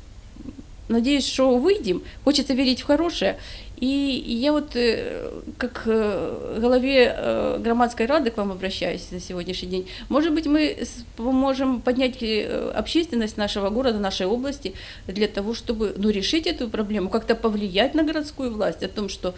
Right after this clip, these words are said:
это нужно сделать, ускорить этот процесс. Потому что переговоры — это переговоры, и дальше слов это не ведётся. Э, самое... Самое тоже интересное и важное, может быть, в этом вопросе, что М В Д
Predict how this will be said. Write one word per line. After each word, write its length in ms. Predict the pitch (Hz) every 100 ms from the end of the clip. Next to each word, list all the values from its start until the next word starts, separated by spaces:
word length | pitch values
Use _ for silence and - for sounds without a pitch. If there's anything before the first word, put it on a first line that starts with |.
| - - -
это 360 | 233 226 - -
нужно 300 | 214 302 320
сделать, 300 | 254 202 175 -
ускорить 580 | 247 - 214 254 302 302
этот 180 | 262
процесс. 420 | 226 202 196 185 185 - -
Потому 240 | 233 285 294
что 140 | 294
переговоры — 580 | 294 277 294 311 370 330 294
это 60 | 294
переговоры, 440 | 285 277 320 320
и 140 | 214 214
дальше 420 | 277 330 - 233
слов 320 | - 254 262
это 160 | 247 240
не 160 | 233
ведётся. 460 | 226 190 170 - 175 - - - - - -
Э, 560 | - 190 - - - - - - - -
самое... 800 | 254 294 320 311 302 285 262 - - - - - - - - - - - - -
Самое 360 | 214 254 254 240
тоже 260 | 247 240 247
интересное 720 | 240 254 285 311 302 202 190
и 340 | 214 214 -
важное, 440 | 190 220 320 277 247
может 220 | 214 202
быть, 120 | 190
в 40 | 196
этом 180 | 196 190
вопросе, 380 | 185 185 -
что 200 | - 240 -
М 120 | 254
В 120 | 294
Д 240 | 294 370